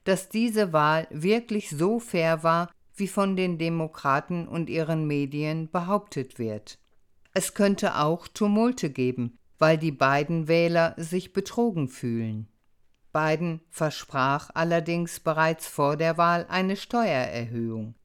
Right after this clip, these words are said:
Da hätte man hellhörig werden dürfen. Das Militär wird gerecht, strategisch und weise entscheiden müssen, wenn Richter und Senat allein nicht weiterkommen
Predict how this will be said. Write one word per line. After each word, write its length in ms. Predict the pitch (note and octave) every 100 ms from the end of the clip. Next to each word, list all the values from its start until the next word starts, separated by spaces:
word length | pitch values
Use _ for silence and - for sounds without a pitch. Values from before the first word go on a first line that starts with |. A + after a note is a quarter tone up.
| -
Da 240 | C3+ B2+
hätte 340 | A#2 D3 C#3 F3
man 220 | E3+ F#3
hellhörig 800 | F#3 G#3 E3+ C3+ B2 A#2+ A#2 -
werden 380 | A#2+ A2+ A2+ A2
dürfen. 480 | A#2+ A2 - A2 A2+ _ _ _ _
Das 240 | - G#3+ -
Militär 760 | A3+ A3+ A3+ A3 A3+ G#3+ G#3+ G#3
wird 380 | E3 F#3 F3+ -
gerecht, 680 | E3 C#3+ F3+ G#3 - - -
strategisch 1000 | - - - D#3 D#3+ E3+ F3 E3+ F3 -
und 320 | - D#3 C#3+
weise 460 | D3+ E3+ G#3 G3 G3
entscheiden 680 | F3 F3 - D3 D3 D#3+ D#3+
müssen, 440 | E3 - F3 E3+ - _ -
wenn 240 | F3 F3
Richter 580 | F3 G#3+ - - G#3 -
und 220 | E3 D3+
Senat 580 | D#3+ D3 D3 D#3 D#3+ -
allein 560 | D3 C#3+ C3+ D3 D#3+ - -
nicht 380 | E3 F#3+ -
weiterkommen 840 | F3 F#3 G3+ D#3 C3+ - B2+ C3+